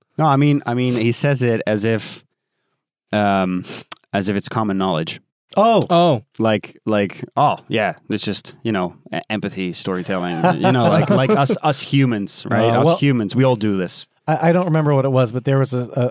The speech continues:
Speaker 2: a study that someone, I, I gotta find this. I tweeted it at some point.
Speaker 3: You did,
Speaker 2: Also, again, long
Speaker 3: because I
Speaker 2: time
Speaker 3: read
Speaker 2: ago.
Speaker 3: it. And
Speaker 1: Oh,
Speaker 3: it
Speaker 1: by the
Speaker 3: tri-
Speaker 1: way, your blog post, where can people read that?
Speaker 2: On brian pagan dot net, B R I A N P A G A N dot N E T.
Speaker 1: People know how to spell your name, I think.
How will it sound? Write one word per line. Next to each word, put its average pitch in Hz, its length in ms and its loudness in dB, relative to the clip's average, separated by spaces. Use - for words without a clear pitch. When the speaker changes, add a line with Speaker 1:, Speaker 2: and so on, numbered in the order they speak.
Speaker 2:
a 117 40 -6
study 175 420 2
that 151 160 2
someone, 143 380 2
I, 123 200 -2
I - 200 -16
gotta 107 180 -8
find 123 280 0
this. 101 120 -4
I 107 40 -4
tweeted 160 320 2
it 101 120 0
at 104 100 -4
some 117 140 -2
point. 117 260 -2
Speaker 3:
You 160 120 2
did, 175 160 4
Speaker 2:
Also, 139 240 2
again, 131 220 0
long 135 160 4
Speaker 3:
because 160 120 4
I 170 40 4
Speaker 2:
time 156 100 4
Speaker 3:
read 185 120 6
Speaker 2:
ago. 135 160 4
Speaker 3:
it. 127 40 2
And 123 100 4
Speaker 1:
Oh, 185 40 4
Speaker 3:
it 127 60 0
Speaker 1:
by 160 140 2
the 180 80 2
Speaker 3:
tri- 170 40 2
Speaker 1:
way, 104 160 0
your 120 120 2
blog 127 300 0
post, 90 240 -2
where 113 100 0
can 131 140 0
people 117 240 0
read 143 180 0
that? 180 180 -2
Speaker 2:
On 139 300 2
brian 170 500 0
pagan 143 560 -2
dot 127 300 -2
net, - 320 -4
B 147 120 -2
R 117 180 0
I 123 240 0
A - 120 -10
N 190 300 -2
P 202 340 -2
A 117 220 -2
G 143 460 -2
A 117 240 0
N 156 400 -2
dot 135 360 -2
N 143 280 0
E 123 180 -6
T. 98 460 -10
Speaker 1:
People 147 240 0
know 107 100 0
how 87 100 -4
to - 80 -6
spell - 240 -6
your 73 120 -4
name, 101 180 -6
I - 20 -6
think. - 300 -16